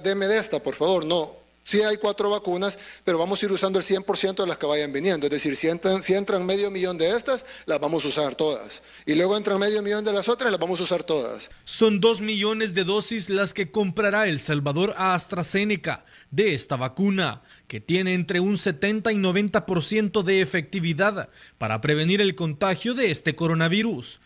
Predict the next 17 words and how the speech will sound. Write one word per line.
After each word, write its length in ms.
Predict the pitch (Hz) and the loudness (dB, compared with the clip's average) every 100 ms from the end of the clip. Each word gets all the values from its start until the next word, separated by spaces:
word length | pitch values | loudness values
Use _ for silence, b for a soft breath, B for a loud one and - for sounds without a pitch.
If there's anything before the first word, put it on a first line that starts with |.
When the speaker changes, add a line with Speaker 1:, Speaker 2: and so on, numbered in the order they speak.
| b b | b b
Speaker 2:
Y 120 | 123 | -8
según 400 | - 113 185 160 | -6 0 2 2
Bukele, 580 | 131 214 202 151 156 - B | 0 2 4 2 -4 -8 B
posteriormente 1000 | 123 - 139 143 202 240 220 160 175 170 | -6 -4 0 2 2 2 0 2 2 2
recibirán 640 | 185 - 202 202 226 233 | 0 -2 -2 2 2 2
otros 400 | 196 233 233 214 | 0 0 0 -2
tres 300 | 247 240 220 | 0 -2 0
tipos 340 | 262 202 175 147 | -4 -2 -2 0
de 80 | |
vacuna 580 | 220 208 269 202 143 123 B B - | 0 0 0 -2 -2 -8 B B -4
que 160 | 240 | 0
están 320 | 180 - 220 | 0 0 0
en 140 | 208 202 | 0 2
desarrollo 680 | 226 - 247 185 135 151 175 | 2 2 -2 0 -2 0 0
a 40 | |
nivel 320 | 208 208 156 | 0 0 0
mundial. 760 | 135 151 165 202 170 139 110 | 0 -2 2 2 2 0 -8